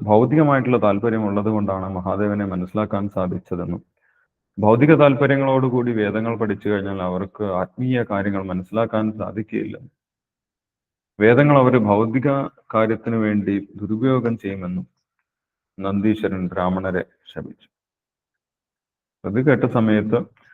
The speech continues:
ബ്രാഹ്മണരുടെ ഇടയിൽ മുഖ്യനായിട്ടുള്ള ഭൃഗു മഹർഷി, ബ്രഹ്മാവിന്റെ പുത്രനായിട്ടുള്ള, ആ, ഭൃഗു മഹർഷി, ആ ഭൃഗു മഹർഷിയാണ് ഈ യജ്ഞത്തിന് പൗരോഹിത്യം വഹിക്കുന്നത്. ആ ഭൃഗു മഹർഷി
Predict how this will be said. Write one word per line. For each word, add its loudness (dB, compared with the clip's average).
ബ്രാഹ്മണരുടെ 4
ഇടയിൽ 0
മുഖ്യനായിട്ടുള്ള -2
ഭൃഗു -2
മഹർഷി, -2
ബ്രഹ്മാവിന്റെ -2
പുത്രനായിട്ടുള്ള, -4
ആ, -6
ഭൃഗു -2
മഹർഷി, 0
ആ -2
ഭൃഗു 0
മഹർഷിയാണ് 0
ഈ 2
യജ്ഞത്തിന് -2
പൗരോഹിത്യം -2
വഹിക്കുന്നത്. -6
ആ -2
ഭൃഗു 0
മഹർഷി 2